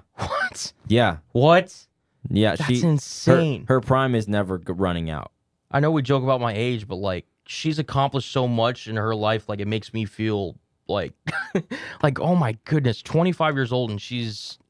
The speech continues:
Speaker 1: s-, accomplished as she is. You know, that dominant over the competition is something that we just don't see, especially with the Olympics. Like, it's just unheard of.
Speaker 2: No, yeah. I mean, Katie Ledecky, you know, if, if you watch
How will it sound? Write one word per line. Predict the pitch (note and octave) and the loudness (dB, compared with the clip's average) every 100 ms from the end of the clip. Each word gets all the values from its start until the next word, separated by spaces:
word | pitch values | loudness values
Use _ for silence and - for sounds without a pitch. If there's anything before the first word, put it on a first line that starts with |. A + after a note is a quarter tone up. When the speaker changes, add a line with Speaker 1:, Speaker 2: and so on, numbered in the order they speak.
| _ | _
Speaker 1:
s-, | - - | -10 -4
accomplished | - A#2 - C#3 C3 C3 | 0 0 2 0 0 -2
as | A#2 | -2
she | A2+ A2 | -2 0
is. | A2 G#2 - - _ _ _ _ | 0 -2 -8 -20 _ _ _ _
You | A#2+ A#2+ | 2 4
know, | G#2 F#2+ - | 4 2 -8
that | A#2 A2 C3 E3+ B2+ | -10 -2 0 0 0
dominant | A#2 B2+ A#2+ A2+ | 0 0 -2 -2
over | G#2 A#2 G#2 G#2 G2 - | -2 -2 0 -2 -2 -6
the | - | -4
competition | G#2 G#2+ G2 - G2+ - | 0 0 0 -4 -6 -4
is | G2+ G2 | -6 -4
something | - A2 G#2 | -2 -2 -2
that | G2+ | -2
we | G2+ B2 | 0 -2
just | B2 | -2
don't | A2+ A2+ - | -4 -4 -8
see, | - G2+ | -8 -8
especially | - C3 - | -4 -2 -2
with | C3 G2+ | -6 -6
the | |
Olympics. | G2 G#2 A2+ D3 - - - _ _ _ _ _ - | -4 -2 0 -2 -4 -18 -20 _ _ _ _ _ -8
Like, | - | -6
it's | B2+ | -4
just | - - | -4 -4
unheard | - - - C3+ | -4 -4 -2 -2
of. | - - _ _ _ _ - | -4 -12 _ _ _ _ -4
Speaker 2:
No, | G2+ | 0
yeah. | B2 C3 F2+ D#2 | 2 2 0 -4
I | - | 0
mean, | G#2+ G#2 | 2 2
Katie | G2 B2 B2+ | 0 0 2
Ledecky, | A2+ G2 G2+ G#2 F#2+ D#2+ - _ | 0 -2 -2 -2 -4 -6 -14 _
you | F#2 | -4
know, | F2+ | -2
if, | E2+ F#2 - | -2 -4 -4
if | F2+ | -2
you | F#2 G2+ | 0 2
watch | F2 F#2 F#2 - - | 4 4 2 -2 -10